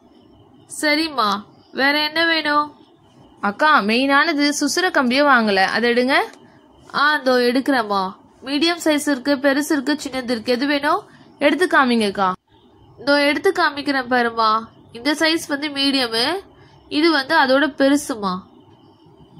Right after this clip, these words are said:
Speaker 2: ஆ, சரிங்கக்கா. சின்னது காமிங்க.
Speaker 1: இது வந்து ரொம்ப சின்னதுமா.
Speaker 2: பெருசே கொடுத்துருங்கக்கா, குழந்தைங்களுக்கு கை சுட்டுக்கும்.
Speaker 1: சரிம்மா, பெருசே கொடுத்தாச்சு. வேற என்ன வேணும்?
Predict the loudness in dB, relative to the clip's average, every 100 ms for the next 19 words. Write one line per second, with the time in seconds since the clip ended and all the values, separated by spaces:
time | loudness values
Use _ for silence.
0 | -2 2 4 4 0 -8 -8 -2 0 0
1 | -2 -2 2 2 0 -8 -20 -20 -20 -10
2 | -4 -2 -2 0 0 0 -2 -2 -2 -6
3 | -20 -20 -20 -20 -20 -20 -20 -20 -20 -20
4 | -20 -20 -10 -4 -2 -2 0 -2 -2 -4
5 | -6 -8 -6 -4 -4 -6 -12 -16 -20 _
6 | -20 -20 _ _ -18 -16 -6 -2 0 0
7 | -2 -2 -2 -4 -4 -2 0 0 2 0
8 | -2 -2 -4 -2 0 0 -2 -6 -6 -6
9 | -8 -10 -18 -20 -20 -20 _ -4 -2 -2
10 | -2 -2 -2 0 -2 0 -2 -2 -2 0
11 | -2 -2 -2 0 2 0 -2 -4 -4 -4
12 | -2 -4